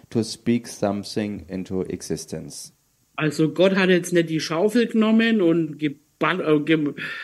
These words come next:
Speaker 2: äh, wie sagt man, <laughs> gebaggert oder, äh, so, sondern er hat schöpferische Kraft durch sein Wort.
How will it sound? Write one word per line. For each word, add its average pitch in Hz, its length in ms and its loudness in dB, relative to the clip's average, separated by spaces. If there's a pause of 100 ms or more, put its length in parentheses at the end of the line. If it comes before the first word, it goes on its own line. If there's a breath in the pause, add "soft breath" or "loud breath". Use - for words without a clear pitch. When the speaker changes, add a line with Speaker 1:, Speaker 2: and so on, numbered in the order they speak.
(180 loud breath)
Speaker 2:
äh, 143 360 4
wie 180 120 2
sagt 208 300 -4
man, 202 320 0
<laughs> 180 300 0
gebaggert 180 920 2
oder, 151 480 2 (560 loud breath)
äh, 127 120 0
so, 165 340 4 (220 loud breath)
sondern 156 540 2
er 190 440 2
hat 156 200 -4 (720 loud breath)
schöpferische 214 920 4
Kraft 165 480 -2 (200)
durch 196 500 6 (220 soft breath)
sein 156 720 -2 (300)
Wort. 151 640 0